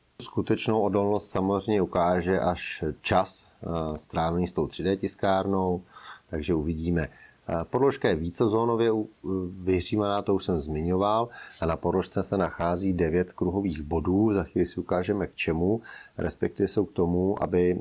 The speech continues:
eh, tiskárna mohla provést autokalibraci. Tou autokalibrací, eh, i-, tu autokalibraci má na starosti, eh, Pinda, což není neslušné slovo, ale je to zkratka, eh, Prusa Induction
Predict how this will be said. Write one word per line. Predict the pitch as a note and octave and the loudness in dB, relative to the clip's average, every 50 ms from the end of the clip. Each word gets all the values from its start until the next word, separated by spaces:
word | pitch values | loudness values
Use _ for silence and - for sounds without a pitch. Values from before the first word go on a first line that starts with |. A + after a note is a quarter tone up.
| - F2+ | -2 -2
eh, | E2+ E2 - - | 0 0 -2 -2
tiskárna | - - - - - - E2+ E2+ F2+ F#2 F2 - | -2 -4 -6 -4 0 0 0 2 2 0 -2 -2
mohla | F2 E2 D#2 D#2 F2+ E2+ | -4 -4 -2 0 -2 -2
provést | - - E2 D#2+ D#2 E2 E2 E2 - - | -2 -2 -2 0 0 0 -2 -2 -4 -6
autokalibraci. | - - D2+ D#2 F2 - - E2+ D#2+ D#2 D2 D2+ D#2 C#2+ - - - C#2+ - - - - - - - _ _ - | -6 -6 -4 -4 -4 -4 -2 -2 -2 -2 -2 -2 -4 -4 -6 -6 -8 -8 -8 -12 -20 -20 -20 -20 -20 _ _ -2
Tou | - G#2 G2+ F#2+ | 0 2 4 4
autokalibrací, | F2+ F2 F#2+ - G#2 - - G2 G#2 G2 G#2 G2 G2 G2 - - - A2 G#2+ G#2 G#2 G#2 F#2+ E2+ - - G#2 F#2 F2 E2+ E2 D#2+ D#2+ D#2+ D#2+ D#2 D#2 E2+ | 2 2 0 -2 -4 -2 0 0 2 4 4 2 0 -2 -4 -2 0 2 2 4 2 2 0 -2 -6 -2 0 0 2 2 0 0 0 -2 -2 -2 -2 -2
eh, | E2+ F2 | -2 -2
i-, | E2+ F2 - - - - - - - _ - | 0 0 -2 -2 -6 -12 -14 -16 -16 _ -2
tu | - A#2+ | 0 2
autokalibraci | G2 F#2 F#2 F#2 - G2 - - F#2+ F#2+ F#2+ G2 F#2+ F#2 - - G#2+ | 2 2 0 0 -2 -2 -2 0 0 0 2 0 0 -2 -2 -2 0
má | G#2 G2 F#2+ | 0 0 0
na | F2+ F2 | 0 -2
starosti, | - - - F#2 F2 F2 - - - - G2+ F#2 E2+ C#2 - - | -4 -4 -4 -2 -2 -2 -4 -6 -4 0 0 0 0 0 -2 -6
eh, | - - D#2 D#2 - - - | -8 -6 -8 -10 -12 -10 -4
Pinda, | - F2 E2+ E2 D#2 D#2 F2+ G#2 B2+ B2+ - _ _ _ _ - - - - - - - _ _ _ | -2 -2 0 0 0 0 0 0 0 -2 -8 _ _ _ _ -20 -20 -20 -18 -20 -20 -20 _ _ _
což | - - F#2+ F2 - - - | -6 -2 -2 -2 -2 -4 -4
není | F#2 F2 F2 F2+ F#2+ F#2+ F2+ | 0 0 2 2 2 2 2
neslušné | F2 E2 - - G#2 - - F#2 D#2+ | 2 0 0 -4 -6 -4 -2 -2 -2
slovo, | C#2+ - - C3+ C#3 D#3 E3 E3+ D#3+ - - - - | -2 -2 0 2 2 2 2 0 -2 -8 -14 -12 -6
ale | E2+ E2+ E2+ F2 F2 | -4 -2 0 2 2
je | E2+ | 2
to | - F#2 F2 | 0 0 -4
zkratka, | - - - E2+ D#2+ - - - - F2+ F2 E2+ E2+ E2+ - - | -4 -4 -4 -4 -4 -4 -6 -4 0 2 2 2 0 -2 -4 -4
eh, | E2 D#2+ D#2 D2+ - _ - | -4 -2 -2 -4 -6 _ -6
Prusa | - F#2 F2 E2+ - - - G2 F2+ F2+ F2+ - _ - - | -2 -2 -2 -2 -2 -2 0 0 0 0 -2 -8 _ -10 -6
Induction | E2 E2 E2 E2 F2 E2 - - - - F2+ E2+ F2 E2+ | -4 -4 -2 -2 -4 -6 -6 -6 0 0 2 2 0 -2